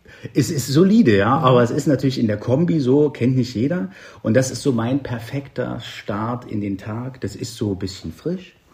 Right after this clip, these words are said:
Speaker 1: ein bisschen süße, wie es der Sachse gerne mag. Und dann noch den Kaffee dazu. Und es ist ein bisschen leicht, das ist nicht so schwer im Magen liegt, ne?
Speaker 2: Ein bisschen leicht, ein bisschen frisch und ein bisschen süße. Na, das klingt doch fantastisch.
Speaker 1: Genau.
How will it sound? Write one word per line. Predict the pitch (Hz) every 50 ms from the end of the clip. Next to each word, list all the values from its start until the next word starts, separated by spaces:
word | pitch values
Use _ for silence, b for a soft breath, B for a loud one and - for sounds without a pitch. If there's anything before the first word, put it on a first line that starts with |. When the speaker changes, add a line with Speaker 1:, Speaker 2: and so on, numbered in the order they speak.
| - - -
Speaker 1:
ein | 120 113
bisschen | 107 110 110 110 - - 92
süße, | 90 - - 80 82 185 180 - - 160 160 - _
wie | - 120
es | 117 117
der | 113 104
Sachse | - - 107 107 - - -
gerne | - 98 92 92 87 87
mag. | 104 127 147 160 160 160 - _ B B B B B B B B B B -
Und | 127 117 107 107
dann | 95 90
noch | 92 90
den | 90 - 87 87
Kaffee | - 156 160 156 156
dazu. | 143 139 131 131 - - 143 135 -
Und | 156 180
es | 180 180
ist | 170 151 - - - - - -
ein | 143
bisschen | 131 143 139 127 113 98
leicht, | 87 78 78 85 87 90 90 - - -
das | 101 - -
ist | - -
nicht | - 104 101
so | - 92 87 101 -
schwer | - - - 95 82 85 87 -
im | - 117
Magen | 95 90 87 87 - - 85
liegt, | 85 78 76 _ - -
ne? | 107 113
Speaker 2:
Ein | 160
bisschen | 156 - 185 165 - 156
leicht, | 147 165 202 254 285 311 320 - - - -
ein | 196
bisschen | 170 - 202 196 170 180 170 160
frisch | - - - 294 294 -
und | 254 233
ein | 220
bisschen | 190 214 208 202 202 175
süße. | 156 160 165 151 - 147 131 -
Na, | - 160
das | 156 165 156
klingt | - 214 214 208
doch | 208 190
fantastisch. | - - 180 - - -
Speaker 1:
Genau. | 220 185 143 147